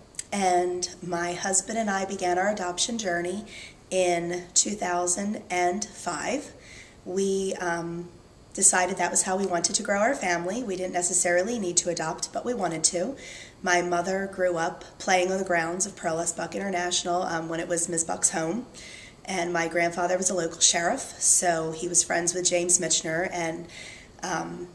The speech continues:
Pearl Buck. And my mother grew up playing with some of the first children that were ever brought to Welcome House for adoption. And when we decided that we wanted to adopt, we decided that this was the place we were going to come because of our family history.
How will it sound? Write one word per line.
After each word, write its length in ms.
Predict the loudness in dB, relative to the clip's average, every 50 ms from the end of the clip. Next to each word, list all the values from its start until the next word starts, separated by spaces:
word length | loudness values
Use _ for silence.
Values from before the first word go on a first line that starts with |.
| -20 -20 -20 -12
Pearl 240 | -2 4 4 4 4
Buck. 380 | 4 0 -2 -2 -2 -4 -8 -4
And 160 | 0 0 0 2
my 120 | 0 0
mother 240 | 0 0 0 0 0
grew 180 | 0 2 0
up 160 | 0 0 0 0
playing 260 | 0 2 2 2 2
with 120 | 4 4
some 160 | 4 4 4
of 80 | 2 2
the 80 | 0 0
first 340 | 0 -2 2 2 4 4
children 300 | 4 2 2 2 2 2
that 100 | 2 2
were 140 | 4 2 2
ever 200 | 2 2 -2 -2
brought 240 | 0 0 -2 0 0
to 120 | -2 0 0
Welcome 240 | -2 -2 -2 -4 -4
House 240 | -4 -2 0 0 0
for 140 | 2 2 0
adoption. 600 | 2 2 2 2 2 0 0 0 0 -2 -2 -6 -8 -14 -16 -14 -14 -14 -16 -18 -20 -20 -16 -8 -4
And 500 | 0 2 2 4 4 4 2 2 0 -2
when 340 | 0 2 4 4 4 4 2
we 140 | 0 0
decided 560 | 2 4 4 4 4 4 0 -2 -2 -2 -2 0
that 180 | 0 0 0
we 140 | 2 0 0
wanted 400 | 0 0 -2 -2 -2 -2 0 0
to 140 | 0 2 2
adopt, 520 | 0 0 0 -2 -2 -2 -2 -4 -8 -6
we 220 | -4 -2 0 0 0
decided 600 | 2 4 4 4 4 2 -2 -2 -2 -4 -2 -2
that 260 | 0 0 0 0 0
this 160 | 0 0 2
was 140 | 2 0 0
the 60 | -2
place 300 | -2 -2 0 2 2 2
we 100 | 2 2
were 100 | -2 -2
going 180 | -2 -4 -2 -2
to 100 | -2 -2
come 240 | -2 -4 -4 -2
because 240 | -2 -4 -4 -2 -2
of 80 | 0 0
our 100 | 0 -2
family 320 | -2 -4 -8 -6 -4 -4
history. 460 | 0 2 4 4 4 2 0 -6 -10